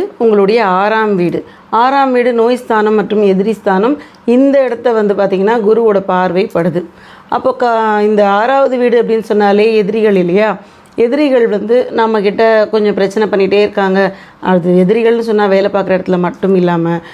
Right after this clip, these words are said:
நம்ம மேல கேஸ் போட்டிருக்கவங்க, அப்படி இல்லைன்னா பக்கத்துல இருக்கவங்க நம்மக்கிட்ட செட் ஆகாத ஆளுங்க, இவங்க எல்லாருமே எதிரி லிஸ்ட்ல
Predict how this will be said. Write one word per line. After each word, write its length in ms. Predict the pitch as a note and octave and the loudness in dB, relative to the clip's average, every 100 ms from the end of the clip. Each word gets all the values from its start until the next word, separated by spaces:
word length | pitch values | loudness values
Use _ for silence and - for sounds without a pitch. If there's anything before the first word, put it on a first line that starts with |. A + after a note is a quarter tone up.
| - - | -20 -6
நம்ம 140 | G3+ G#3 G3+ | -2 0 2
மேல 140 | G3+ G3+ | 0 0
கேஸ் 260 | G3 F#3+ F#3+ | 0 -2 -2
போட்டிருக்கவங்க, 560 | F3+ F3 E3+ E3+ E3 E3+ E3 - - - | -4 -4 -4 -4 -2 -2 -4 -10 -12 -6
அப்படி 180 | G3 G3 | -2 0
இல்லைன்னா 240 | G3 G3+ G3 | 0 -2 -4
பக்கத்துல 320 | F#3+ G3+ G#3 | -4 -4 -2
இருக்கவங்க 320 | G3 F#3+ F3+ F#3+ | -2 -2 -2 0
நம்மக்கிட்ட 320 | F#3 E3+ F3 G3 | -2 -2 -6 -4
செட் 240 | F#3 - G#3+ | -4 -4 -2
ஆகாத 300 | G#3 G3 F#3+ F3+ | -2 0 -2 0
ஆளுங்க, 260 | E3+ E3+ E3+ F3 - - - G#3 | -2 -2 -4 -6 -8 -20 -6 0
இவங்க 180 | G3+ G3 | 2 2
எல்லாருமே 420 | G3 G3+ F#3 F#3 A3+ F#3+ | 2 2 0 0 0 0
எதிரி 160 | G3+ G#3 | -2 -4
லிஸ்ட்ல 240 | F3 F#3 | -6 -4